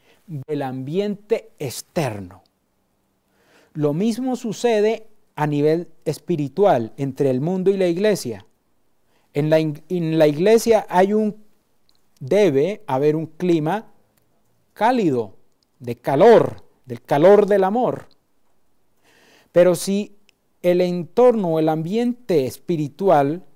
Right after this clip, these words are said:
del mundo está frío y cada vez más frío, habrá una tendencia a enfriarse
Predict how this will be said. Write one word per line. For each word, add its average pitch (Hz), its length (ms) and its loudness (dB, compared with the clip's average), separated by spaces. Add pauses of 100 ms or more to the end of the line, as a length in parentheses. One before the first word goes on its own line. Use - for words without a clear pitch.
(580)
del 131 280 -4
mundo 160 420 -2
está 175 300 -8
frío 151 600 -4 (220)
y 156 140 -6
cada 185 340 2
vez 202 160 0
más 214 180 0
frío, 190 440 0 (240)
habrá 151 340 -2
una 170 340 -10
tendencia 190 800 -10 (180)
a 160 180 -8
enfriarse 180 840 -8